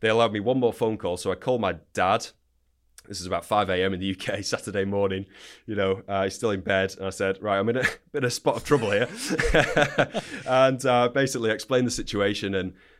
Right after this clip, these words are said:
the only thing I could come up with was he could Western Union transfer some cash direct to a Western Union bran-, branch, which I'd seen on the street there. He managed to sort that. A few days later, managed to get myself,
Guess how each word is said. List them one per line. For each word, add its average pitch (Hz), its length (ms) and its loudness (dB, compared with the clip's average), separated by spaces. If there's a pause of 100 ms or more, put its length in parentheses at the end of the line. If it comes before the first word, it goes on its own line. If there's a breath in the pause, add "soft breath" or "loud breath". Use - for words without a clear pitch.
the 110 100 -2
only 123 120 0
thing 113 180 0
I 98 80 0
could 95 140 -14
come 110 140 -4
up - 120 2
with 101 220 -4
was 95 180 -4
he 107 180 -6
could 98 260 -8 (220)
Western 95 360 -6
Union 95 300 -4
transfer 110 420 -6
some 87 160 -10
cash - 460 -4 (420 soft breath)
direct 101 340 -2
to 104 100 -4
a 98 40 -2
Western 98 320 -4
Union 92 300 -4
bran-, 101 260 -4 (100)
branch, 110 300 -4
which 87 160 -10
I'd 90 140 -6
seen 101 220 -6
on 90 80 -4
the 90 60 -8
street 110 320 -6
there. 101 260 -2 (320 soft breath)
He 98 160 -4
managed 123 280 0
to 104 60 -8
sort 107 360 -2
that. 101 260 2
A - 880 -20
few 143 200 4
days 113 260 2
later, 104 300 0
managed 104 300 -2
to 98 60 -14
get 90 180 -4
myself, 95 540 -6